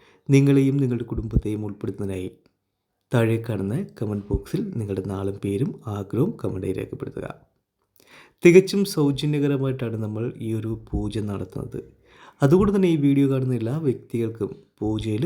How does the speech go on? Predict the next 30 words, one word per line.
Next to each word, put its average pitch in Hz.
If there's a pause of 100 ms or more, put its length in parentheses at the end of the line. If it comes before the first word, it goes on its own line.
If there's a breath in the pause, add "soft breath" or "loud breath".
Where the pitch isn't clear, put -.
പങ്കെടുക്കാനുള്ള 98
അവസരമുണ്ട്. 101 (520 loud breath)
നിങ്ങൾ 107
ചെയ്യേണ്ട 107
ഇത്ര 117
മാത്രമേ 120
ഉള്ളൂ. 147 (240)
ഈ 107
വീഡിയോ 107 (100)
മുഴുവനായും 110
കണ്ടതിന് 98
ശേഷം 101 (500 loud breath)
നിങ്ങളുടെ 190
ഏറ്റവും 139
അടുത്തൊരു 123
ബന്ധുവിനോ 107 (140)
സുഹൃത്തിനോ 110 (180)
ഈ 107 (120)
വീഡിയോ 107 (140)
ഷെയർ 101
ചെയ്ത് -
കൊടുക്കുക. - (460 loud breath)
അതിനുശേഷം 147 (140)
കമന്റ് 117
ബോക്സിൽ 147
വന്ന് 107 (180)
നിങ്ങളുടെ 104
നാളും 104
പേരും 101 (140)
ആഗ്രഹവും 104